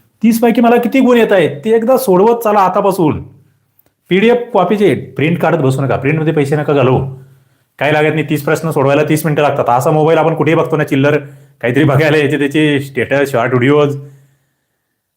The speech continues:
तीस मिनिटं बघा, मोबाईलमध्ये पीडीएफ बघा, सोडवा. मोजा, शेवटी आन्सर की दिली आहे, ॲनालिसिस दिले. तीस पैकी किती येत आहेत? दररोज एक पेपर तर कमीत कमी सोडवा. किती जण जे जे करतील ते ते जिंकतील. मी आत्ताच सांगतोय,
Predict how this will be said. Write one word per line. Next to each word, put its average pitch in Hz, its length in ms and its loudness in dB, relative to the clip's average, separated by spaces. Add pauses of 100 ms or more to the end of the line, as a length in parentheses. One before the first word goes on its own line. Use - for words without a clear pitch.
(120)
तीस 185 200 2
मिनिटं 196 220 2
बघा, 143 400 2
मोबाईलमध्ये 156 460 0
पीडीएफ 156 240 0
बघा, 151 240 0
सोडवा. 160 540 2 (420)
मोजा, 131 500 0
शेवटी 139 240 -2
आन्सर 139 260 -2
की 160 100 -4
दिली 160 200 0
आहे, 170 200 2
ॲनालिसिस 139 460 0
दिले. 170 500 0 (1800)
तीस 214 200 2
पैकी 233 240 0
किती 202 180 0
येत 175 120 2
आहेत? 147 100 2
दररोज 208 300 2
एक 226 180 2
पेपर 220 260 0
तर 220 80 0
कमीत 190 320 0
कमी 180 140 0
सोडवा. 104 280 -2
किती 156 260 -2
जण 190 300 2
जे 131 140 2
जे 185 120 2
करतील 180 420 0
ते 156 140 2
ते 180 80 4
जिंकतील. 147 480 -2
मी 113 100 -4
आत्ताच 135 320 -2
सांगतोय, 135 360 0